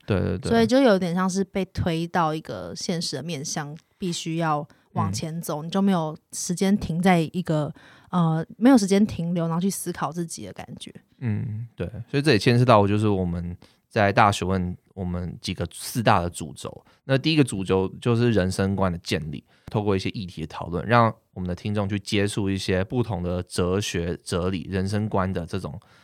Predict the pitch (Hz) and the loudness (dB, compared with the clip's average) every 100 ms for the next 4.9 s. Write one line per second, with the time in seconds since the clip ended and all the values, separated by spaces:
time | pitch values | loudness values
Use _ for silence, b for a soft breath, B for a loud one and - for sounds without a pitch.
0 | b - 87 87 127 92 90 - 92 87 | b -6 -6 0 2 2 -2 -10 -12 -12
1 | - - - - 82 _ _ - 113 113 | -12 -8 -6 -6 -6 _ _ -2 2 2
2 | 107 98 87 104 87 95 92 87 - 95 | 0 -2 -2 -4 0 0 0 -2 -6 -6
3 | 90 95 - 101 90 87 - 95 - 87 | -4 -6 -2 -2 0 -6 -10 -10 -6 -6
4 | 87 147 90 82 76 85 85 80 | -2 -2 -2 -6 -8 -10 -8 -8